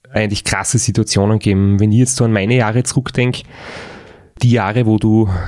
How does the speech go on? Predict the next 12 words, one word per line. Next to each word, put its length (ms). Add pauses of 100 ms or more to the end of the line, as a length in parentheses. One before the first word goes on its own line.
(200)
das 360
Race 180
Around 140
Austria 320
auslassen 580
hast, 220
zweitausendvierzehn 1400
hat's 240
die 100
Situation 520
gegeben, 260
Schnee 640